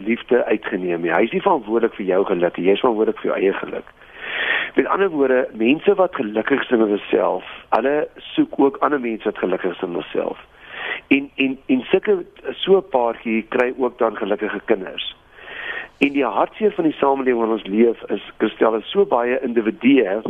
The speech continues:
wat ongelukkig is in hulself,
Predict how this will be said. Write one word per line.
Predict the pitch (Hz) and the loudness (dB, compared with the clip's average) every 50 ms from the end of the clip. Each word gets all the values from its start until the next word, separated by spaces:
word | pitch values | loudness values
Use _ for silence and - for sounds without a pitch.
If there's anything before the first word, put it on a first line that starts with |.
| - - - - _ _ _ _ _ _ _ _ - - - - - - - - - | -8 -8 -10 -14 _ _ _ _ _ _ _ _ -20 -16 -14 -12 -10 -10 -10 -4 -2
wat | 120 113 - | -2 -2 0
ongelukkig | - 180 190 185 202 180 165 139 151 | 0 0 2 4 4 2 2 0 -2
is | 139 - | -4 -2
in | 131 120 | -2 -2
hulself, | 117 113 101 - - 98 98 104 110 110 | 0 -2 -2 0 2 2 4 4 2 0